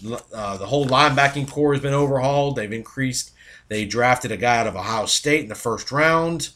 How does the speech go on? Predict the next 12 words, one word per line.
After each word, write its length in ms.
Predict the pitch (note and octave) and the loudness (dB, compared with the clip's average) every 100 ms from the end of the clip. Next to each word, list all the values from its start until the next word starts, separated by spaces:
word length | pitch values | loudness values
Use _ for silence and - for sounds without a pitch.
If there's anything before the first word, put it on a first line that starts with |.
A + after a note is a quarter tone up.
| - - - - | -20 -20 -20 -14
uh, 260 | F#2 F2 E2 | -10 -10 -6
Damon 640 | F2 C3 C3+ C3 B2+ B2 | 2 4 4 2 0 -4
Arnett, 880 | A2+ A2 G#2 C3+ D#3+ - - - - _ - | -4 -4 0 2 2 0 -2 -4 -12 _ -10
who 180 | A2+ G#2+ | -6 -6
is 160 | G2 | -6
the, 500 | G2 G#2 G2+ F#2+ F#2 - - - - _ | -6 -4 -4 -6 -8 -14 -20 -20 -20 _
uh, 360 | - D#2+ C#2 A#1+ | -14 -12 -12 -12
n-, 300 | F#2 G#2+ A2+ | -8 -8 -8
related 500 | F#2+ G2+ G2+ A#2+ A2+ | -10 -8 -2 -2 -2
to 60 | - | -8
Chris 320 | - B2+ - | -6 -2 0
Carter. 640 | - C#3+ D#3 E3 E3+ E3+ | 0 4 6 6 4 2